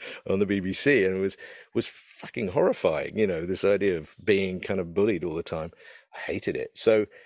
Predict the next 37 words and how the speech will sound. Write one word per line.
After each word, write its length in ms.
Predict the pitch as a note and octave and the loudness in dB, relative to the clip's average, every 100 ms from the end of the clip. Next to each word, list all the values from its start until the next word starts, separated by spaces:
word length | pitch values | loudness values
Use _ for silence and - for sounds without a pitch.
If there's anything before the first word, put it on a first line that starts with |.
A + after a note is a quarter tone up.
| _ _ _ - | _ _ _ 0
that 140 | G#2+ | 0
was 120 | G#2+ | 2
the 80 | G#2+ | -4
threat. 360 | - - A2 - - | -2 4 4 4 -6
But 240 | G#2+ C3+ - _ | 2 2 2 _
I, 240 | A#2+ C3 D3+ | 0 2 2
even 320 | F3 D3+ A#2+ | 2 0 2
then, 180 | B2 D3 | 4 4
I 80 | G2 | 4
remember, 480 | F#2+ G2+ G2+ F#2 F#2 - - | 2 2 2 2 0 -2 2
oh, 260 | C#3+ G#2+ | 2 2
if 140 | F#2+ - | -2 -6
it 60 | |
was 140 | G#2+ F#2+ | -8 -4
music, 600 | G#2+ D3 G3 - - - _ _ _ _ _ - | 0 0 0 -4 -8 -18 _ _ _ _ _ -4
it 100 | A#2+ | 0
never 180 | C#3 C3 | 2 2
occurred 360 | - A#2 A#2+ | 4 4 4
to 100 | - | 0
me 140 | F2 E2 | -4 -4
that, 160 | D#2 - - | -6 -8 -8
you 80 | G2+ | -6
know, 240 | D#2 D2 - _ _ _ | -6 -10 -14 _ _ _
that 200 | F#2+ - _ _ _ | -6 -6 _ _ _
sort 180 | - E2+ | -6 -4
of 60 | D#2+ | -2
any 160 | F#2+ F2+ | -2 -2
kind 220 | - E2+ | -4 -4
of 100 | D2+ _ _ | -6 _ _
place 480 | - D#2+ - - - - - - - - _ | -4 -2 -2 -4 -6 -12 -20 -20 -20 -20 _
where 140 | - | 0
you 100 | F2 | 0
were 60 | F2+ | 0
just 220 | F2 A2 | 0 2
doing 280 | - F2+ F2+ | 2 2 4
music 400 | B2 F#2 D2+ - | 2 2 -4 -2
could 280 | - F2 | 0 0